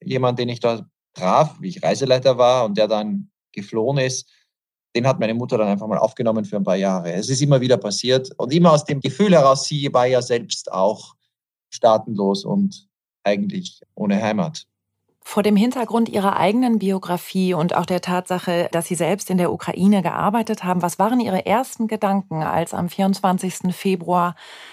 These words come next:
Speaker 2: Russland die Ukraine überfallen hat?
Speaker 1: Ich muss da vielleicht dazu sagen, dass in meiner Familie aus verschiedenen Gründen wir immer ein großes Interesse hatten für Russland und für die Ukraine.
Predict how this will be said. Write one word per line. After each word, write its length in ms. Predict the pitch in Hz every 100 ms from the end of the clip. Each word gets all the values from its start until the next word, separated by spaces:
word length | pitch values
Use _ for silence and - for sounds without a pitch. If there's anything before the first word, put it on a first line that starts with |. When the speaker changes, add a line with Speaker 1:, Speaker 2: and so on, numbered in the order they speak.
| - - -
Speaker 2:
Russland 380 | 190 202 190 180
die 80 | 165
Ukraine 440 | - 175 165 165
überfallen 560 | 151 160 - 151 156 151
hat? 240 | - - - _
Speaker 1:
Ich 180 | 135 127
muss 220 | 156 156
da 280 | 147 131 95
vielleicht 360 | - 139 143 135
dazu 340 | - - 190
sagen, 540 | 156 151 131 131 120
dass 320 | 117 120 - - - _ _ _ _ -
in 60 |
meiner 240 | 127 127 123
Familie 640 | 127 127 156 151 135 113
aus 140 | 113 -
verschiedenen 680 | - - 120 - 208 160
Gründen 360 | 131 170 175 151
wir 120 | 131
immer 160 | 127 135
ein 140 | 139
großes 500 | 127 143 180 160 139
Interesse 420 | 135 117 123 127
hatten 240 | 120 110 -
für 180 | - 107
Russland 460 | 127 131 127 127
und 100 | 120
für 140 | 110 117
die 100 | 113
Ukraine. 540 | 110 - 113 139 160